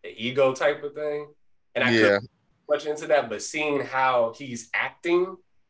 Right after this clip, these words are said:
Speaker 1: it, it
Speaker 2: Mm-hmm.
Speaker 1: matters, right? If he'd have said that and nothing would have ever happened after that, we'd be like, "Whatever," you know,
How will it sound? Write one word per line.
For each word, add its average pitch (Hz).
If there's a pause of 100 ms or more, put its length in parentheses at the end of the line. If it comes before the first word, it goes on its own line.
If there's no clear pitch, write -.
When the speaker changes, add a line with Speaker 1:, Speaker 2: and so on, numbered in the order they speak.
Speaker 1:
it, 120
it 131
Speaker 2:
Mm-hmm. 131
Speaker 1:
matters, 113 (640)
right? 135
If 131
he'd 226
have 185
said 170
that 156
and 131
nothing 147
would 131
have 127
ever 123
happened 123
after 120
that, 120 (240)
we'd 117
be 113
like, 95
"Whatever," 92
you 95
know, 92